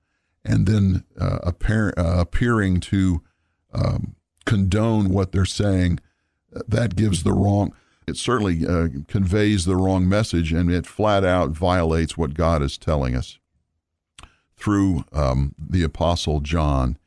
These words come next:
in his writings. And of course, remember, he's not writing this himself. He's writing it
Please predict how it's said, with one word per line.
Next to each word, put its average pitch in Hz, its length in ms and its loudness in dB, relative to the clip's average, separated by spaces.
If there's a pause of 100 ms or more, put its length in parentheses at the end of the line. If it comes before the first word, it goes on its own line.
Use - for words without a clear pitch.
(280)
in 90 220 0
his 90 200 2
writings. 80 540 2
And 85 80 0
of 82 100 -4
course, 80 300 -2
remember, 82 300 0
he's 85 240 0
not 90 200 0
writing 95 400 0
this 85 200 -2
himself. 78 420 -2
He's 78 180 -2
writing 82 380 2
it 80 160 -2